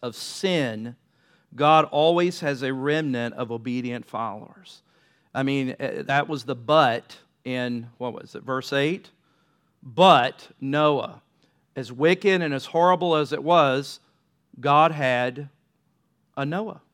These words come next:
And God still has a remnant, hopefully more than just one man. And the Bible says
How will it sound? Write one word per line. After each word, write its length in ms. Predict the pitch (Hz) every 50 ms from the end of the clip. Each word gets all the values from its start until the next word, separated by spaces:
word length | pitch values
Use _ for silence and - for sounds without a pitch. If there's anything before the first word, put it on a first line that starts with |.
| _ _ _ _ _ _ _ _ _ _ _ _ _ _ _ _ _ _ _ _
And 140 | - 139 139
God 260 | 135 139 156 165 165
still 260 | - - - 175 175 165
has 280 | 160 147 139 143 120
a 100 | 139 135
remnant, 640 | 135 139 143 151 170 185 185 151 120 120 127 _ _ _ _ _ _ _ _ _ _ - - _ -
hopefully 360 | 120 156 165 170 - 160 139
more 300 | 139 135 135 151 156 151
than 140 | 139 139 131
just 220 | 123 139 127 -
one 240 | - 143 143 135 127
man. 360 | 127 135 151 170 180 160 135
And 80 | 131 127
the 40 | 123
Bible 360 | 104 139 147 175 190 180 170
says 400 | - - 135 135 131 135 131 -